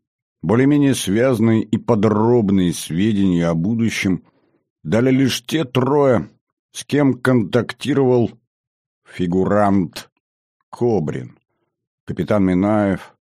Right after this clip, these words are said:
подполковник Сенин и полковник Лукьянин. Остальные, которых отыскалось пятеро,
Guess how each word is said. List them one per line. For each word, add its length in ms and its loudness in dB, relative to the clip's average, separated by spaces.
подполковник 760 0
Сенин 640 0
и 80 -2
полковник 800 0
Лукьянин. 760 -4
Остальные, 920 2
которых 400 -6
отыскалось 680 -8
пятеро, 540 -2